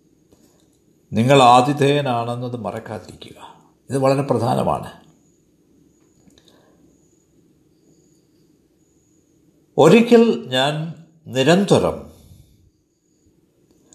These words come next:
ആതിഥേയൻ എന്ന നിലയിലുള്ള എൻ്റെ പദവി ഓർക്കുകയാണെങ്കിൽ, ആ അതിഥി എത്രമാത്രം പ്രിയപ്പെട്ടവനും അടുപ്പമുള്ളവനുമാണെങ്കിൽ കൂടി,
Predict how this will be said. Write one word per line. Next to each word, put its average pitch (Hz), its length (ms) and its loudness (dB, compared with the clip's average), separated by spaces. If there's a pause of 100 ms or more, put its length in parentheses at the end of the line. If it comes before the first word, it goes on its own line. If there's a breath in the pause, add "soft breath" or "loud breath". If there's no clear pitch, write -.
(240)
ആതിഥേയൻ 175 680 6
എന്ന 165 180 -4
നിലയിലുള്ള 151 600 -4 (260)
എൻ്റെ 135 320 -6
പദവി 110 480 -2 (920)
ഓർക്കുകയാണെങ്കിൽ, 104 1040 -2 (1700)
ആ 120 120 6 (220)
അതിഥി 160 400 0
എത്രമാത്രം 151 760 -2
പ്രിയപ്പെട്ടവനും 131 840 -2 (680)
അടുപ്പമുള്ളവനുമാണെങ്കിൽ 113 1200 -2
കൂടി, - 380 -14